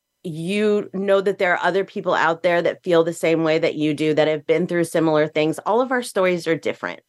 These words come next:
Our grief, uh, is never the same as somebody else's. Like I said before, it's a very personal experience. But when you go through that grief, for whatever reason, whether it's divorce or, or loss or loss of a job, whatever it is,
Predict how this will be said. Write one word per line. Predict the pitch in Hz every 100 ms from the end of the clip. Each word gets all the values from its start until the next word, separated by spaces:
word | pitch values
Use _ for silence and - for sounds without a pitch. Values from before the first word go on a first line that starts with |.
| -
Our | 160 165 170 151
grief, | - 165 190 196 - _ _ _
uh, | - - -
is | 170
never | 190 190 208
the | 196 190
same | - 170 165
as | 160
somebody | 160 156 156 143
else's. | 139 139 143 127
Like | 147 170
I | 170
said | 170
before, | 143 - 143
it's | 151
a | 143 -
very | 147 170 220
personal | 220 180 165 165 147 127
experience. | - - - 147 143 82 - _ _ _ _ _ _
But | 196 185 - _ _
when | 156 151 160 196 190 190
you | 185
go | 151 180 180 208
through | - 202 190
that | 170 -
grief, | - 160 160 185 - _ _ _ -
for | 175
whatever | 156 156 170 185 185 185
reason, | 180 185 185 208 226 247 -
whether | 160 151 151
it's | 147 143
divorce | - 127 143 180 180 175 175 165
or, | 117 123 -
or | 135 127 127 -
loss | 131 139 160 156 156 156
or | -
loss | 65 -
of | -
a |
job, | - 165 165 160
whatever | 147 139 165 165
it | 151
is, | 156 147